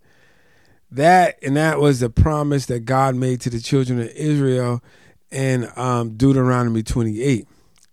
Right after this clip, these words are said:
We see from that passage that, that, that the climate is impacted by how people obey God.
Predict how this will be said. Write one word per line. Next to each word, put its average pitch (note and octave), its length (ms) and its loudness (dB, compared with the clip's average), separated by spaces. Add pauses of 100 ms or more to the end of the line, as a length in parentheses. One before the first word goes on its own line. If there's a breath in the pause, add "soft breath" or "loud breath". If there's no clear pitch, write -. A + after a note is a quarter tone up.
(520 soft breath)
We C3+ 220 0
see A3+ 500 4
from B2+ 340 2
that B2+ 400 0 (440)
passage E3+ 680 2
that, A2+ 320 -6 (1500)
that, B2 440 0 (180)
that B2+ 380 -4
the B2+ 100 -6
climate D3 760 -2 (880)
is C#3+ 180 0
impacted E3 760 0 (460)
by E3 840 2 (760)
how F3 400 2
people F3+ 840 0
obey E3+ 400 2
God. F3 500 2